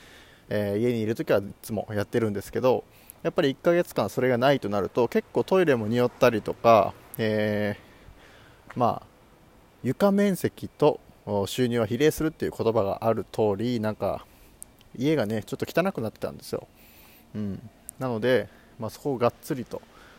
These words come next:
掃除してですね、えー、今日は、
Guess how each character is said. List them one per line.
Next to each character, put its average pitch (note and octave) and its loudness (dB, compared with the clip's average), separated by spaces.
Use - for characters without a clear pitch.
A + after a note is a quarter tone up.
掃 G#2+ 0
除 G#2 -8
し - -16
て C3 0
で G#2+ 0
す - -14
ね、 F2 -10
え G2 -10
ー、 - -12
今 G#2+ 0
日 - -8
は、 A#2 4